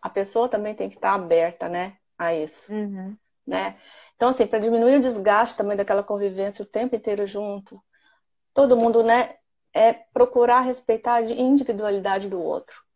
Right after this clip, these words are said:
Speaker 1: né? Tem muitas mulheres que tão reclamando muito, "Ah, mas meu marido agora que não me dá sossego mesmo. Toda hora que ele me vê, ele quer transar."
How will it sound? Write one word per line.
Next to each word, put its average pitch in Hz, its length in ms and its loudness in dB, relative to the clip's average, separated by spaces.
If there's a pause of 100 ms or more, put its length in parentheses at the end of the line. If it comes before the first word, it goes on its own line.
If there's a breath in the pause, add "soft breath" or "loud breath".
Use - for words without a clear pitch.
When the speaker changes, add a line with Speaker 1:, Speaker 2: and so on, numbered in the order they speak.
(960)
Speaker 1:
né? 202 320 -6 (300 soft breath)
Tem 226 120 2
muitas 277 320 4
mulheres 196 400 0
que - 80 -20
tão 214 120 2
reclamando 208 460 -2
muito, 208 200 -6
"Ah, 294 220 0
mas 277 160 2
meu 262 140 0
marido 247 320 2
agora 226 220 4
que 247 80 -8
não 247 80 -4
me 233 80 -4
dá 233 120 0
sossego 214 420 -6
mesmo. 190 320 -10 (120)
Toda 269 260 6
hora 240 140 6
que 247 100 0
ele 240 100 4
me 226 140 0
vê, 202 100 0
ele 220 80 0
quer 226 140 0
transar." 226 460 -6